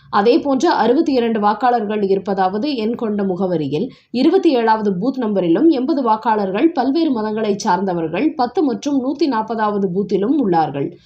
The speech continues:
இது எல்லாமே தேர்தல் ஆணைய அதிகாரிகளை வைத்து தீவிர சோதனை செய்தபோதுதான் மு க ஸ்டாலின் போட்டியிடும் கொளத்தூர் தொகுதியில் ஐயாயிரத்தி தொள்ளாயிரத்தி அறுபத்தி நான்கு வாக்காளர்கள் போலியாக இருந்துள்ளார்கள். இது போன்ற வாக்காளர்களை நீக்க வேண்டும் என்கிறாரா, வேண்டாம் என்கிறாரா?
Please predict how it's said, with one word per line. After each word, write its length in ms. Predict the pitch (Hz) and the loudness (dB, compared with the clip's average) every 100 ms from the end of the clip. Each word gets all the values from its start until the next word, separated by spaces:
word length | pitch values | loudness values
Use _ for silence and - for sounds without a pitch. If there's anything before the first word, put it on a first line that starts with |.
| _ - | _ -6
இது 180 | 208 202 | -2 2
எல்லாமே 440 | 202 269 285 277 269 | 2 4 4 4 2
தேர்தல் 400 | 247 254 277 240 | 2 2 2 2
ஆணைய 200 | 226 220 196 | 2 0 2
அதிகாரிகளை 500 | 214 220 208 196 196 | 2 2 2 2 2
வைத்து 320 | 180 180 381 | 0 0 -2
தீவிர 340 | 269 277 285 | 0 0 0
சோதனை 460 | 240 220 240 262 240 | -2 0 0 0 -2
செய்தபோதுதான் 760 | 226 190 196 185 175 175 185 302 | 0 0 0 -2 -2 0 0 2
மு 160 | 233 254 | 0 -2
க 160 | 285 | -4
ஸ்டாலின் 420 | 277 - 226 214 208 | -4 -2 -2 -2 -2
போட்டியிடும் 520 | 214 202 208 202 202 | -2 -2 -2 -2 -2
கொளத்தூர் 460 | 214 226 294 262 170 | -4 -4 -2 -4 -4
தொகுதியில் 460 | 151 143 135 175 - - _ - | -6 -6 -4 -4 -6 -14 _ -2
ஐயாயிரத்தி 720 | 220 254 349 339 302 226 247 262 - 240 | 2 4 4 2 2 -2 -4 -8 -8 -4
தொள்ளாயிரத்தி 460 | 226 254 254 254 | 0 0 0 -6
அறுபத்தி 480 | 233 - 214 277 302 | -4 -2 0 0 -2
நான்கு 340 | 247 214 196 185 | -2 -2 -2 0
வாக்காளர்கள் 640 | 185 208 247 208 185 247 - | 0 0 -2 -2 0 0 0
போலியாக 460 | 220 269 269 220 220 | 2 2 2 0 -2
இருந்துள்ளார்கள். 720 | 180 165 147 147 139 139 127 - _ _ _ | -2 -2 -4 -4 -4 -6 -8 -10 _ _ _
இது 140 | 202 214 | 0 0
போன்ற 220 | 247 277 330 | 2 2 2
வாக்காளர்களை 720 | 247 233 254 240 214 220 208 | 2 2 2 2 0 0 0
நீக்க 240 | 190 247 311 | 2 0 0
வேண்டும் 320 | 262 226 226 | 0 -2 -2
என்கிறாரா, 600 | 196 175 170 156 143 208 | 0 0 2 4 4 2
வேண்டாம் 420 | 196 208 269 254 | 2 0 2 2
என்கிறாரா? 560 | 185 160 151 143 139 139 | 0 -2 -2 -2 -2 -4